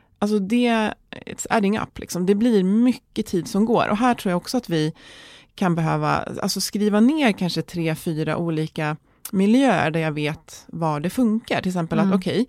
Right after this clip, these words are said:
Speaker 1: eh, jag vet själv att det är som klassisk musik, eh, och jag behöver sitta. Jag kan inte stå när jag ska klura för mycket.
Speaker 2: Mm.
Speaker 1: Eh, då sitter jag med klassisk musik på, bort med mobilen, stänger ner allting annat och sen så är det så här, vad är det jag ska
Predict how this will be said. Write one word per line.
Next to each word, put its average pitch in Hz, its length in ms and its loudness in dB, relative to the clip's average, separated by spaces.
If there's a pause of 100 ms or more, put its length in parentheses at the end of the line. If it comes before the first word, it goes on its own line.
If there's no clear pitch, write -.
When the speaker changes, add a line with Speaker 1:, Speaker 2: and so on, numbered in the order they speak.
(440)
Speaker 1:
eh, 175 160 -2
jag 214 180 4
vet 156 180 0
själv 151 280 -2
att 165 100 -4
det 156 60 -6
är 156 40 -8
som 170 140 -4
klassisk 226 600 -4
musik, - 680 -6
eh, 156 220 -2
och - 220 -4
jag 202 100 4
behöver 190 200 2
sitta. - 440 -4 (100)
Jag 202 140 -2
kan 214 100 0
inte 175 260 -2
stå 143 260 -4
när 90 120 -6
jag 160 100 -6
ska - 160 -8 (580)
klura 160 360 -6
för 175 140 0
mycket. - 420 -2
Speaker 2:
Mm. 214 380 2
Speaker 1:
Eh, 185 160 -2
då 254 120 0
sitter 196 320 -2
jag 160 160 2 (100)
med 196 160 -6
klassisk 202 360 -4
musik 156 320 -4
på, 156 300 -2 (300)
bort 226 240 -2
med 202 140 4
mobilen, 165 540 0
stänger 180 300 -2
ner 151 180 -2 (180)
allting 208 480 2
annat 151 340 -4
och 180 100 -4
sen 160 280 -2 (140)
så - 120 -6
är 143 60 -2
det 147 100 -8
så 160 60 -6
här, - 100 -6
vad 180 400 0
är 151 180 -2
det 143 100 -6
jag 139 180 -4
ska 131 280 -6